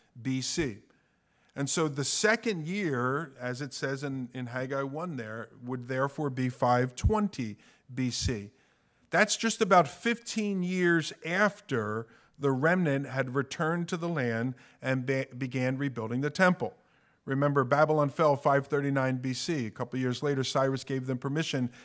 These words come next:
and they returned. That actually brings us to about five thirty-six B C is when they started it. This guy comes along. His second year is five twenty B C. So sixteen years later, the temple, which they had started rebuilding, they had stopped rebuilding,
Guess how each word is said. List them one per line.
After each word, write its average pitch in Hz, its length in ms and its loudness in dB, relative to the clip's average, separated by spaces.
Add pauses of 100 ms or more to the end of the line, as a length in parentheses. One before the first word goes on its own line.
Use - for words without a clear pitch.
(120)
and 120 160 -2
they 127 140 2
returned. 127 560 0
That 113 220 -6
actually 120 300 -4
brings 120 260 -4
us 120 160 -8
to 123 140 -4
about 120 280 -4
five 127 220 0
thirty-six 135 500 -2
B 135 200 -4
C 120 320 -6 (300)
is 131 160 -6
when 135 200 0
they 123 100 0
started 165 500 0
it. 120 200 -2 (240)
This 170 180 0
guy 160 220 2
comes 147 280 -4
along. 131 420 -2
His 156 220 -4
second 143 360 -4
year 127 140 -2
is 127 120 -6
five 135 240 -4
twenty 180 300 -6
B 127 160 -6
C. 104 240 -10 (560)
So 156 160 -2
sixteen 220 680 0
years 185 380 0
later, 151 720 -2 (320)
the 147 100 -2
temple, 196 480 -2
which 147 220 -2
they 151 140 0
had 139 140 -2
started 202 720 0
rebuilding, 160 800 0 (540)
they 147 100 4
had 139 180 0
stopped 220 560 2
rebuilding, 135 760 0